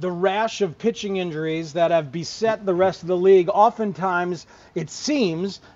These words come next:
due to stoppages and restarting and, and not having control of the schedule and the routine. What can the Cubs do during this weekend,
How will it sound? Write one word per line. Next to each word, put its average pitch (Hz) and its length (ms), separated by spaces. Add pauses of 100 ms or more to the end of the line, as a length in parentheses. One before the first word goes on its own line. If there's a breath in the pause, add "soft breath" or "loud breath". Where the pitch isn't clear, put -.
(100)
due 202 140
to 175 140
stoppages 196 1040
and 147 360
restarting 202 920
and, 165 220
and 165 180
not 175 260
having 180 440
control 185 600
of 165 140
the 156 80
schedule 190 560
and 175 160
the 160 60
routine. 170 480
What 208 160
can 233 120
the 208 80
Cubs 190 300
do 190 240
during 170 260
this 165 200
weekend, 160 440